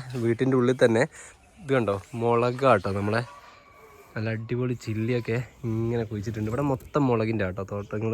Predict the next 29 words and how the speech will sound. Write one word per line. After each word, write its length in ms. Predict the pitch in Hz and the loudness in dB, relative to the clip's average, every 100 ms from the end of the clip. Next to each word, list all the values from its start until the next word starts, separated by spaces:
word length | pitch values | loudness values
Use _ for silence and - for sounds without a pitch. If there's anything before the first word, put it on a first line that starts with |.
| 120 | -2
എന്ന് 120 | 120 | -2
പറയുന്നത്. 300 | 113 117 113 143 - - - - - | -2 -2 -4 -8 -14 -20 -20 -20 -4
ഇവർ 120 | 117 | 0
തന്നെ 200 | 123 127 123 | 2 2 0
കൃഷി 140 | 113 | -2
ചെയ്യുന്നത്. 240 | 120 107 110 | 0 2 0
വലിയ 300 | 113 127 135 120 | 0 2 4 4
മുളകൊക്കെ 380 | 107 107 101 104 | 4 2 0 0
ഉണ്ട്. 120 | 98 107 | 2 0
നമ്മൾ 160 | 104 113 113 | 0 0 2
കഴിഞ്ഞ 160 | 107 113 | 2 2
ദിവസം 200 | 117 110 | 2 0
അച്ചാറൊക്കെ 460 | 101 - 101 117 110 | 0 0 0 0 -2
ഇട്ട് 80 | 101 | 0
തന്നില്ലേ, 280 | 95 92 90 - - - - 107 | 0 -2 -4 -8 -20 -20 -2 4
ആ 20 | 131 | 4
ഒരു 80 | 131 | 6
ടൈപ്പ് 240 | 117 107 - 107 | 6 10 10 10
മുളകൊക്കെ 440 | 98 104 107 107 98 | 6 4 0 2 4
കാണാൻ 200 | 95 95 | 4 4
പറ്റും 180 | 92 98 92 | 4 2 2
ഇവിടെ. 180 | 98 127 - - - - - - - | 0 -2 -8 -20 -20 -20 -20 -18 -10
നല്ല 260 | 123 135 123 | -6 -4 0
സൈസുള്ള 340 | 113 110 120 101 | 0 0 -2 -2
ആട്ടോ. 200 | 92 98 95 104 | -2 -6 -6 -6
അതുപോലെ 340 | 107 117 123 143 - - - - 123 | -4 -2 0 -2 -8 -20 -20 -8 -4
ഇപ്പുറത്തെ 280 | 147 143 | -2 0
സൈഡിലാണെങ്കിൽ 580 | 143 127 123 123 120 117 135 117 | 2 2 2 2 2 2 0 -2
ഇത് 140 | 123 | -2